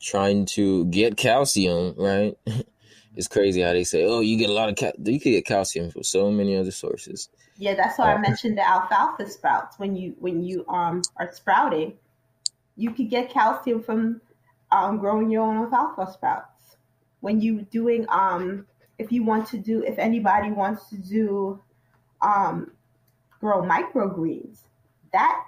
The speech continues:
Speaker 2: is filled with calcium. You have to think, what about what the cow is eating? That's where the cow is getting its calcium from. So when we talk about the calcium that we're getting, it's from what the cow's eating, and it's just being passed in the milk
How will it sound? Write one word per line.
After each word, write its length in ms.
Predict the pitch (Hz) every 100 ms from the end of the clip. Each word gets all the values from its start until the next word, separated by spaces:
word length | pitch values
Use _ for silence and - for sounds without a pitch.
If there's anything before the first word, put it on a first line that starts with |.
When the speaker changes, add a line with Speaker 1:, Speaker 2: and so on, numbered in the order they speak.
| -
Speaker 2:
is 240 | - 202 - - - -
filled 340 | 302 370 349
with 220 | 180 175 -
calcium. 520 | 156 - - - 185
You 80 | 269
have 80 | 277
to 60 |
think, 280 | 262 247 226
what 200 | 190 220
about 420 | 214 196 190 -
what 220 | 220 226
the 60 | 233
cow 500 | 226 - 208 196 196
is 80 | 202
eating? 600 | - 226 160 - 196 196
That's 300 | 196 233 -
where 100 | 302
the 80 | 302
cow 380 | - - 208 190
is 80 | 208
getting 260 | 175 175 175
its 140 | 175 -
calcium 500 | 190 226 202 175 -
from. 280 | 127 - - _ _ _ _
So 80 | 220
when 80 | 214
we 80 | 226
talk 240 | 233 240
about 220 | 208 175
the 80 | 175
calcium 680 | - 226 247 - - 185 165
that 180 | 165
we're 120 | - 160
getting, 380 | 165 160 - - _ _
it's 240 | - 214 -
from 420 | 208 202 180 180
what 240 | 185 -
the 80 | 185 - -
cow's 300 | 254 277 262 -
eating, 280 | 170 170 170
and 100 | 196
it's 100 | 190
just 220 | 175 _
being 220 | 185 175
passed 360 | - 156 - -
in 80 |
the 80 | 170
milk 300 | 175 175 160